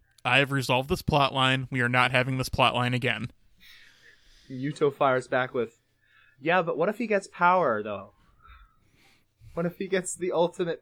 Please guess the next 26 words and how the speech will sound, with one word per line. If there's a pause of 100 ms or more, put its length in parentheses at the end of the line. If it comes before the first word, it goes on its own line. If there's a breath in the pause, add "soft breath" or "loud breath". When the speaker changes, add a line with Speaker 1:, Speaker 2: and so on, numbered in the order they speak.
Speaker 2:
power? (960 soft breath)
Can
you
still
beat
him? (180)
Nobody
can
beat
him
if
that
happens." (300)
Speaker 1:
And
Gates
is
like,
"Shit, (180)
I
didn't
think
about
that
part." (640)
Speaker 2:
Oh,
damn.